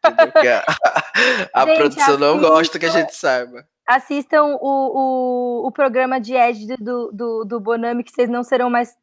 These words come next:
Speaker 2: tão surpreendidos assim daqui pra frente.
Speaker 1: É. É, o Matheus falou que a edição focou muito no, na decision make do Mike e deixou o Nick de lado. A gente comentou isso aqui, achamos que é por, eu acho que é porque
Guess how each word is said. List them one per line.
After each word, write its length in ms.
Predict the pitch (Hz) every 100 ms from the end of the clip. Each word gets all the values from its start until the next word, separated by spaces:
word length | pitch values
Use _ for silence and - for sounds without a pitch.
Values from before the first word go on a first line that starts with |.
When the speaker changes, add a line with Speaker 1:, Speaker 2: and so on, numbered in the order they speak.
| -
Speaker 2:
tão 160 | 240
surpreendidos 760 | 240 214 208 233 226 208 226 190
assim 360 | 233 226 233 220
daqui 260 | 214 220
pra 220 | 196 226 226
frente. 420 | 202 170 175 - _ _ _ _ _ _ _ _ _ -
Speaker 1:
É. 220 | 104 - - - - - _ _ _ _
É, 320 | 123 123 123 127
o 60 |
Matheus 300 | 135 127 -
falou 260 | 147 135 127
que 100 | 139
a 40 |
edição 760 | 131 - 139 131 131 127 127 123
focou 340 | - 139 - 135
muito 320 | 147 165 165
no, 220 | 151 147
na 260 | 143 139 135
decision 540 | 131 135 147 147 143
make 400 | 131 131 147 160
do 100 | 143
Mike 460 | 135 127 143 143 151
e 20 |
deixou 320 | 143 - 143
o 40 |
Nick 260 | 135 131 156
de 100 | 131
lado. 580 | 127 123 127 151 165 214 - - - _
A 60 | 123
gente 180 | 120 -
comentou 320 | 131 123 127
isso 120 | 127
aqui, 400 | 131 131 175 170
achamos 400 | 160 151 135 135
que 100 | 135
é 20 |
por, 320 | 131 143 131 -
eu 180 | 147
acho 220 | 135 131 -
que 60 |
é 20 |
porque 1000 | 127 131 127 139 127 123 127 120 120 127